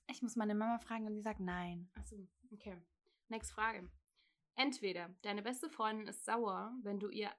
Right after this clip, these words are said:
Speaker 2: ein an ihr gesehenes Modestück nachkaufst oder
Speaker 1: <laughs>
Speaker 2: deine beste
Speaker 1: Wir
Speaker 2: Freundin
Speaker 1: kaufen allgemein Sachen immer zu
Speaker 2: Halt,
Speaker 1: zweit.
Speaker 2: stopp! Oder deine beste Freundin is always fishing for compliments, sagt die ganze Zeit, „Oh, ich bin heute, ich fühle mich so hä-“, also wo man merkt, so, okay, sie will jetzt einfach Bestätigung,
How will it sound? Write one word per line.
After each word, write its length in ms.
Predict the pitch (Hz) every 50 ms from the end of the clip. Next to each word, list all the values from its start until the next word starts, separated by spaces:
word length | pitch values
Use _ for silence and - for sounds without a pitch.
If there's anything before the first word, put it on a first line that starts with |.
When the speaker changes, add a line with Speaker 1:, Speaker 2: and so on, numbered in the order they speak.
| _ _ _ _ _ - _ _ _ _ -
Speaker 2:
ein 200 | 214 208 208 208
an 200 | 208 220 233 -
ihr 220 | - 247 277 269
gesehenes 480 | 254 220 240 202 220 233 233 233 220 208
Modestück 520 | 214 220 226 240 233 - - - 202 202
nachkaufst 840 | 208 202 202 214 240 247 - - - 185 180 190 233 254 - - - _ _ -
oder 520 | - - 262 294 269 220 190 185 196 233 277
Speaker 1:
<laughs> 540 | 226 - - 208 - - - _ _ _ -
Speaker 2:
deine 180 | 220 226 233 220
beste 260 | 233 262 262 - 269
Speaker 1:
Wir 180 | - 202 226
Speaker 2:
Freundin 100 | 226 240 240
Speaker 1:
kaufen 340 | 226 226 226 247 254 220 202
allgemein 580 | - - 202 190 196 190 180 175 180 185 185 175
Sachen 260 | 185 170 - 185 180
immer 240 | 185 185 180 175 -
zu 100 | - - - -
Speaker 2:
Halt, 140 | 233 254 349
Speaker 1:
zweit. 120 | 370 359
Speaker 2:
stopp! 120 | - - - _ _ _
Oder 200 | - 233 269 311
deine 220 | 294 277 269 262 247
beste 280 | 220 247 247 247 254
Freundin 440 | 254 - 233 233 240 240 254 247 247
is 120 | 220 214 -
always 540 | - - 226 240 247 247 247 254 254 - - - -
fishing 320 | 226 220 226 226 220 214
for 100 | - 214
compliments, 440 | 208 - 214 214 196 202 190 180 185
sagt 160 | - 190 190
die 60 | 208 202
ganze 240 | 208 208 220 208
Zeit, 240 | - 208 208 202 - - _ _ _ _ _ _ _ _ -
„Oh, 60 | 220 208
ich 100 | 208 -
bin 160 | - 220 214
heute, 160 | 208 214 208 - - -
ich 60 | - -
fühle 180 | - 254 247
mich 140 | 233 240 -
so 160 | - 240 233
hä-“, 160 | 208 214 226 226
also 280 | - 226 214 226 226 208
wo 80 | 226
man 160 | 233 233 226 226
merkt, 240 | 226 226 233 - -
so, 60 | 220
okay, 160 | 214 214 233 208
sie 160 | 196 208 196
will 80 | 208 208
jetzt 140 | 202 208 -
einfach 180 | 175 196 185
Bestätigung, 460 | - - - 214 208 208 208 208 202